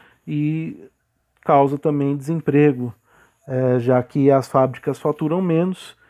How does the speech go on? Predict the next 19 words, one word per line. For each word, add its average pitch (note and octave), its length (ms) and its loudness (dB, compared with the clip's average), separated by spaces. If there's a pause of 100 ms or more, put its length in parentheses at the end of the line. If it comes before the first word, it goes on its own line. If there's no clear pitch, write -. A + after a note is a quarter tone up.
(300)
e E3+ 80 -8
se - 180 -2
elas D3 220 4
faturam D3+ 520 -2
menos, D#3+ 640 -4 (640)
é, C#3 720 0
não D3 240 0
é D3 160 4
necessário D3 1000 2 (580)
manter C#3+ 760 0 (280)
tantos E3+ 400 0
funcionários C#3+ 720 -2
pra D3 220 -2 (520)
produzir C#3+ 680 -2 (140)
menos G3 680 0 (560)
e, E3 600 -4 (200)
é, D3 440 0
pras D3 320 2
empresas C#3+ 840 2